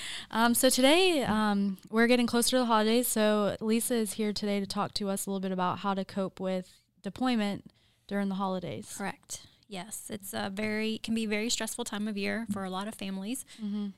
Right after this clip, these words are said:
Speaker 2: And, uh, over the past, I don't know, nine years or so, I've seen, I've seen everything under the sun when it comes to what can happen with the holidays and folks getting stressed and kids acting out and,
Speaker 1: Mm-hmm.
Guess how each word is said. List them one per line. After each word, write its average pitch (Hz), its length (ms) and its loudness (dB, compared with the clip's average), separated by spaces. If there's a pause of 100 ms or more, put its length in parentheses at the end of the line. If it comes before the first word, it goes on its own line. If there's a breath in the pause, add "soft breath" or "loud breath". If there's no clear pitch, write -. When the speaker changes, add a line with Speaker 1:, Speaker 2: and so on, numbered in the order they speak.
Speaker 2:
And, 190 460 -6
uh, 185 420 -4
over 247 480 -2
the 226 100 -8
past, - 680 -6 (300)
I 185 80 -10
don't 185 100 -8
know, 170 240 -8 (160)
nine 196 260 -4
years 196 280 -2
or 185 80 -6
so, 190 300 -2
I've 190 180 -2
seen, 202 380 -4 (520 soft breath)
I've - 80 -10
seen 202 220 -2
everything 240 480 2
under 190 160 -2
the 185 100 -4
sun 180 260 -4
when 190 120 -4
it - 80 -6
comes 185 340 -6
to 185 200 -2
what 180 180 -6
can 185 120 -8
happen 180 560 -4 (240)
with 196 160 -8 (960)
the 196 60 -4
holidays 175 560 -6
and 175 280 -12
folks - 280 -10
getting 180 240 -6
stressed 262 520 -2
and 190 220 -4
kids 285 260 -2
acting 233 340 -2
out 214 340 0
and, 190 200 -2
Speaker 1:
Mm-hmm. 190 160 2